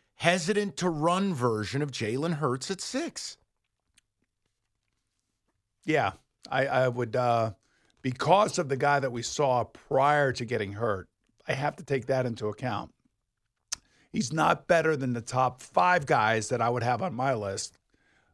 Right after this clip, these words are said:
Speaker 2: uh, and he would, he, he, he could be at six. And I, if I had to take him over Brady in a playoff game right now, there's no way. I'm taking Brady.
Speaker 1: Okay.
Speaker 2: So, so move Brady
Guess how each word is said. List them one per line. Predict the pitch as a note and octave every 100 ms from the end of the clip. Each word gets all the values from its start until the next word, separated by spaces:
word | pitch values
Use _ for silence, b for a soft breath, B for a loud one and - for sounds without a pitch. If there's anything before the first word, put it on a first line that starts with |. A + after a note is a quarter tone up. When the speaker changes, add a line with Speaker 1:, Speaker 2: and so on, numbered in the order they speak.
| _
Speaker 2:
uh, | - G2+ G#2 -
and | - A#2
he | C#3
would, | C3+
he, | C3 C3+
he, | C#3+ A2+ D#3 -
he | C3 D3
could | C#3
be | C3
at | B2
six. | - - D3+ -
And | - C3+
I, | C3 B2 _ b b b
if | C#3 C3+
I |
had | D3+
to | F3+
take | E3+ D#3 B2+
him | C#3+ F3+ F3+
over | E3 C#3+ C3+
Brady | A#2+ C3+ D#3 D#3+ E3
in | C#3
a | A2+
playoff | - C#3 D3+ D3
game | D#3+ D#3
right | D#3
now, | D3+ D#3 D#3 C3
there's | A2+ G#2
no | A#2
way. | A2+ G#2
I'm | E2 D3
taking | B2 A2
Brady. | G#2 G#2 D#2 D2+ _ _
Speaker 1:
Okay. | F2
Speaker 2:
So, | C3 A#2 A2+ - B B B
so | - C3
move | G#2+ D3 F3 D3+
Brady | D#3+ E3 D#3+ C3+ B2+